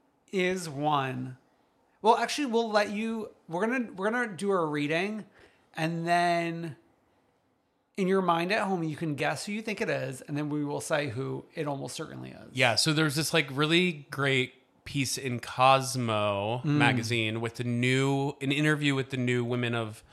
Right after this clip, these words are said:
Speaker 2: the new Roni, and it actually also ran in print.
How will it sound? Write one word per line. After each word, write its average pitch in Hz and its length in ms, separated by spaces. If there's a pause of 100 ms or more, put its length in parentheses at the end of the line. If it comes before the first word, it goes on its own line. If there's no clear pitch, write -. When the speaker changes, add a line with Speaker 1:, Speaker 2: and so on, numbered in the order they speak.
(380)
Speaker 2:
the 120 80
new 123 280
Roni, 113 640
and 127 80
it 139 80
actually 233 380
also 151 400
ran 120 260
in 113 140
print. - 560